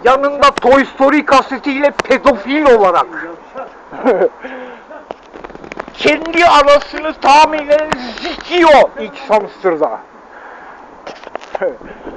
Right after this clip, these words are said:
Beni gaza getirecek. Evet, biz de uzaktan çekimimizi yapalım. <coughs> Buraya otuz kırk kedi soktuğu gibi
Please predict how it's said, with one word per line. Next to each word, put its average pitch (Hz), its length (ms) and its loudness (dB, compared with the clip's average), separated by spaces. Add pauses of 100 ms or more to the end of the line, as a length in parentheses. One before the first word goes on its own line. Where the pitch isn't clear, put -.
(300)
Beni 208 220 -4
gaza 208 300 4
getirecek. 170 520 -6 (1900)
Evet, 233 220 2 (260)
biz 233 200 -10
de 269 60 0
uzaktan 262 640 0
çekimimizi 226 680 -10
yapalım. 180 380 0 (3750)
<coughs> - 60 0 (440)
Buraya 269 480 4 (960)
otuz 269 440 -8
kırk - 360 -10
kedi 269 420 -12
soktuğu 262 460 -8
gibi 254 440 -10